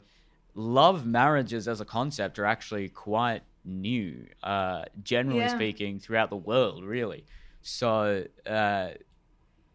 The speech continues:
Speaker 1: this is all, there's a lot to unpack here, but, um,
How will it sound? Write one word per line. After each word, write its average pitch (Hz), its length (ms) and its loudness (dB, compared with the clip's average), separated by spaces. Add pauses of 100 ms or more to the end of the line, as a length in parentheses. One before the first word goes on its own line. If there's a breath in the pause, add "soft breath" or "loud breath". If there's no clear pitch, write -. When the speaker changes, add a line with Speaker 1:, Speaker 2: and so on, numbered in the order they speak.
(280)
Speaker 1:
this 135 200 -4
is 139 120 -4
all, 135 420 0 (320)
there's 120 160 -6
a 123 60 0
lot 143 280 2
to 127 140 -4
unpack 107 380 -2
here, 107 380 -2 (140)
but, 107 320 -2
um, 101 360 -4